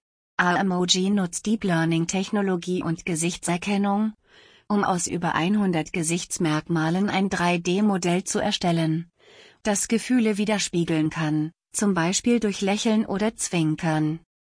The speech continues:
Zudem bietet A-Emoji achtzehn voreingestellte Sticker im Standard-gif-Dateiformat,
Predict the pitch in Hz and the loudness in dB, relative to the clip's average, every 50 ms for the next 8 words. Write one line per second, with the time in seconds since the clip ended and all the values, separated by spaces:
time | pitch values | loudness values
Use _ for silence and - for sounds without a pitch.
0 | _ _ _ _ - - - - - - - - _ - - - 226 196 202 196 | _ _ _ _ -20 -20 -20 -20 -20 -20 -20 -20 _ -6 -2 0 0 2 2 2
1 | 220 214 185 196 202 214 - 233 226 - - 180 185 185 - - 196 190 180 180 | 2 2 2 0 -2 0 0 -2 -2 0 0 2 2 2 2 0 0 0 0 0
2 | 180 - 196 208 208 - 180 190 - - - - 233 233 233 - - 226 202 165 | 0 0 0 0 0 0 -2 -2 -4 -6 -4 0 2 2 2 2 2 2 2 2
3 | 156 - 170 165 165 165 165 151 - - 170 170 170 170 185 175 - - - 208 | 2 2 2 2 2 2 0 0 0 0 0 0 0 0 -2 -2 -2 -2 -2 -4
4 | - - 208 202 - 185 175 - - 170 170 190 202 202 190 190 185 - - 214 | -2 -2 -2 0 0 -2 -2 -2 0 0 0 2 2 2 0 0 0 0 -2 -2
5 | 214 - - 185 170 165 - 170 170 170 175 - - 165 160 160 156 156 170 202 | -2 -2 -2 -2 -2 -2 -2 -2 0 0 -2 0 -2 0 0 0 0 0 0 -2
6 | 214 - - | -2 -4 -10